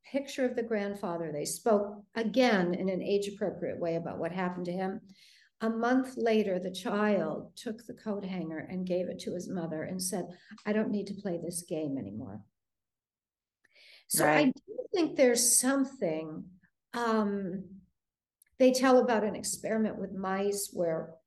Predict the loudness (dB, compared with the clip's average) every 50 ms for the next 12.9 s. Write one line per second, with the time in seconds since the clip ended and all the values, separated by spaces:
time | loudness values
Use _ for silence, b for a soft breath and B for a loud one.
0 | _ _ _ 0 2 2 2 2 2 2 2 2 2 2 0 0 -2 -6 -6 -4
1 | -4 -2 0 0 0 0 -2 -4 -6 -10 -14 _ _ -4 -2 -2 -2 -2 -4 -4
2 | -6 -6 -4 -2 0 0 2 0 0 -2 -6 -8 -8 -4 -2 -2 0 0 -2 -2
3 | -2 -2 -2 -2 -2 -4 -4 -6 -8 -14 -16 -20 _ _ _ -6 -6 -4 -2 0
4 | 0 0 2 0 0 -2 -4 -8 -12 -18 -20 _ _ _ _ _ _ _ _ _
5 | _ -2 0 0 2 2 0 -2 -2 -2 -2 0 0 0 -2 -2 -4 -6 -6 -6
6 | -6 -4 -2 -2 -2 -2 -4 -6 -12 -18 -20 -20 _ _ _ _ _ _ -12 -6
7 | -2 -2 -2 0 0 0 2 4 4 4 4 2 0 -4 -6 -4 -2 -2 0 0
8 | 2 0 0 -2 B B B B B B _ _ _ _ 4 4 4 4 2 2
9 | 2 2 4 2 2 2 2 0 2 4 4 4 4 4 4 4 2 2 -2 -4
10 | -8 _ _ _ _ _ _ _ _ _ _ _ _ _ _ _ _ _ -10 -6
11 | -4 -2 -2 -2 -2 -2 -2 -2 0 0 -2 -4 -6 -10 -14 -12 -4 0 2 2
12 | 2 2 2 0 0 2 2 2 2 4 2 2 0 -2 -4 -10 b